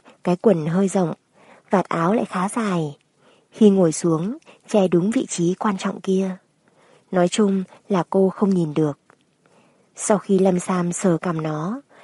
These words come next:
lại cầm một bên mặt, xoay qua bên kia nói:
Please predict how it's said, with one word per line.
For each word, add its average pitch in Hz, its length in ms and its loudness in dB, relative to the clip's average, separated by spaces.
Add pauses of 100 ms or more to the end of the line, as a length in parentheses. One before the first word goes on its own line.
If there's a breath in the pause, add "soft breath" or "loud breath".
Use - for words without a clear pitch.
(200 soft breath)
lại 214 240 -2
cầm 185 240 2
một 170 120 -4
bên 220 200 4
mặt, 196 180 0 (400 soft breath)
xoay 202 260 -2
qua 202 240 0
bên 185 160 0
kia 190 200 0
nói: 165 420 -6